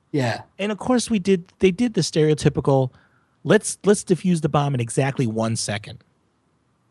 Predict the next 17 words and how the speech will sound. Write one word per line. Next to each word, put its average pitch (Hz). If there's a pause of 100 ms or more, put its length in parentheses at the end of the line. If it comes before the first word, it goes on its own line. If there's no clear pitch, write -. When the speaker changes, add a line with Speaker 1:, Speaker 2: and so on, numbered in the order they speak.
(280)
Speaker 2:
You 120
know? 127 (960)
Speaker 1:
I 165
think 233
that's 202
a 165
given 127
whenever 120
there's 113
a 110
bomb, 113
'cause 127
you 131
have 139
to 135
have 120
tension. 110